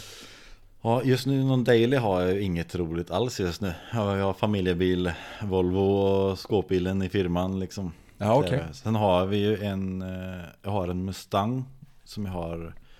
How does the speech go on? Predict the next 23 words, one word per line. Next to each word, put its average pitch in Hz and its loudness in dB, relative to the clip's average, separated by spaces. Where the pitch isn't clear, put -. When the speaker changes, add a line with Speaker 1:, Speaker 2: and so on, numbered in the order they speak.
Speaker 1:
på 90 -10
firman 87 0
egentligen 90 -4
då. 82 -6
Som - -6
Speaker 2:
Ja, 120 6
okej. 92 0
Speaker 1:
har 90 0
haft 87 -4
lite 82 -6
som 80 -8
projektbil 82 -8
och 85 -6
utvecklat 82 -6
lite 82 -12
produkter 82 -10
som 90 -10
jag 82 -8
har 80 -8
i 82 -4
jobbet 82 -6
nu 85 -6
då. 80 -10